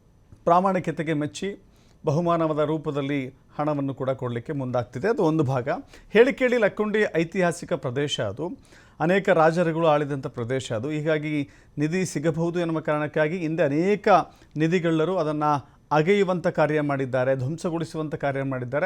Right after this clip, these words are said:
ಐತಿಹಾಸಿಕ ಸ್ಥಳಗಳನ್ನ, ಐತಿಹಾಸಿಕ ಮೂರ್ತಿಗಳನ್ನು ಕೂಡ ಭಗ್ನಗೊಳಿಸಿರೋದು ಉಂಟು. ಇದೀಗ ಅಂಥ ಘಟನೆಗಳು ಸಂಭವಿಸಬಹುದು ಅನ್ನುವ ಲೆಕ್ಕಾಚಾರ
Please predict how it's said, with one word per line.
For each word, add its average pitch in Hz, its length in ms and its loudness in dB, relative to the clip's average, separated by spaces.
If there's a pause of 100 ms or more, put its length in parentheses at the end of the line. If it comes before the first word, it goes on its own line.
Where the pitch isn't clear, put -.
ಐತಿಹಾಸಿಕ 190 640 -2 (480)
ಸ್ಥಳಗಳನ್ನ, 175 600 2
ಐತಿಹಾಸಿಕ 156 600 -2
ಮೂರ್ತಿಗಳನ್ನು 151 640 -4
ಕೂಡ 156 180 -2
ಭಗ್ನಗೊಳಿಸಿರೋದು 131 800 -4
ಉಂಟು. 135 300 -8 (520)
ಇದೀಗ 226 260 4 (1400)
ಅಂಥ 202 240 2 (260)
ಘಟನೆಗಳು 202 840 2
ಸಂಭವಿಸಬಹುದು 180 840 0
ಅನ್ನುವ 165 400 2 (260)
ಲೆಕ್ಕಾಚಾರ 160 560 4